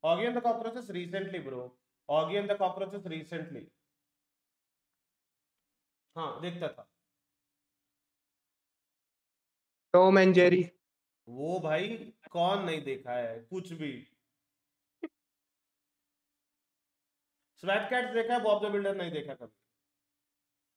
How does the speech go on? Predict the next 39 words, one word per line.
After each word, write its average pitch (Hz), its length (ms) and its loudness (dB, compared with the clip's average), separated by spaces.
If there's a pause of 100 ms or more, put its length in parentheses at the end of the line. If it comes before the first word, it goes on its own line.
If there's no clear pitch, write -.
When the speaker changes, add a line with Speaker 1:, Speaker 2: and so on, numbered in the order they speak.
(140)
Speaker 1:
हाँ, 220 400 6
और 208 260 6
एक 254 100 4
निकोलोडियन, 233 540 2
अभी 226 180 0
जो 220 120 2
निक 202 220 0
है, 214 160 0
तब 220 180 4
निकोलोडियन 208 500 0
हुआ 190 180 0
करता 180 300 -6
था। 208 300 -4 (340)
निकोलोडियन 226 520 0
में 240 140 -4
क्या 240 120 2
होता 214 400 0
था, 247 100 -2
इवनिंग 202 460 -6
टाइम 214 160 -2
पे 208 120 -6
ना 233 120 -2
ट्रेजर 196 460 -4
हंट 202 160 -4
जैसा 196 260 -8
एक 190 260 -6
गेम, 175 520 -10 (220)
बच्चों 160 260 -8
का 190 100 -4
गेम 160 320 -8
होता 147 340 -8
था, 170 80 -8
उसका 165 220 -10
नाम 147 280 -6
भूल 147 160 -10
गया। 120 240 -10 (1400)
अ, 147 240 0
उसमें 156 300 -6
ना 165 140 -4